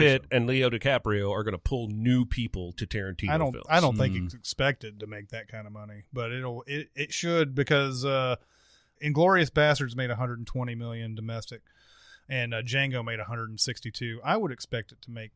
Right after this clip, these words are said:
Speaker 3: around in the middle of that
Speaker 1: Hmm.
Speaker 3: somewhere. Uh, but maybe not. Maybe not. It could be. He, I mean, these movies may not ha-, this movie may not have the same kind of appeal those other two did.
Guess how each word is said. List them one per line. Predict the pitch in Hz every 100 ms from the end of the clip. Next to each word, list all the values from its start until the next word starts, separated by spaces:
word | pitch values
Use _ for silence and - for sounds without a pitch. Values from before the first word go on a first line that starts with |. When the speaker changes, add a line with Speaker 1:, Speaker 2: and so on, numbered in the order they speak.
| _
Speaker 3:
around | 123 120 110 107 104 98 - -
in | 127 117
the |
middle | 113 110 107
of | 107
that | 110 110 _
Speaker 1:
Hmm. | 190
Speaker 3:
somewhere. | 117 113 110 104 _ _ _ _ _ -
Uh, | 127 120 117 110 -
but | 196 269
maybe | 339 311
not. | 233 254 - _
Maybe | 240 262
not. | 214 226
It | 294 -
could | 226 196
be. | 190 208
He, | 165 185 208 156
I | 175
mean, | 190 185 175 151 147
these | 135 202 196
movies | 196 175 156 139
may | 147 180
not | 208 165 131
ha-, | 143
this | 175 220
movie | 190 156
may | 139 143 185
not | 175 135
have | 143 135
the | 123
same | 147 131
kind | 131 135
of | 120
appeal | 113 - 180 180 127
those | 110 110
other | 107 104
two | - 107
did. | 104 104 101 101